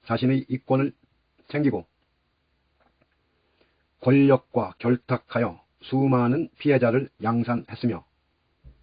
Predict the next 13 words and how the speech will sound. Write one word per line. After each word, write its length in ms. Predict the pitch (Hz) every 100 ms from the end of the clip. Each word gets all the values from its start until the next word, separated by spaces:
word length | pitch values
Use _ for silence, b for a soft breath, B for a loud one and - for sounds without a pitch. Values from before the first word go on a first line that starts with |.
| _ _
영부인의 680 | 110 127 135 131 131 147 - -
자리를 360 | - 117 127 135
탐낸 420 | - 131 135 98 76 _ _ _ _ _ _
현재 520 | - 135 135 127 123 - _ _ _ _ _ _
진행형인 520 | - 135 143 120 92 - _ _ _ _
공적 560 | - 127 131 - 131 -
사안입니다. 840 | - 127 135 - _ 123 113 87 - _ _ _ _ _ _ _ _ _ _ 123
옐로우 420 | 131 139 139 151 -
저널리즘도 680 | 120 131 123 117 104 85 - _ -
한 280 | - 139 127
개인의 560 | - 123 120 135 151 -
사생활도 600 | - 131 120 110 123 - _ _
아닙니다. 380 | 120 110 90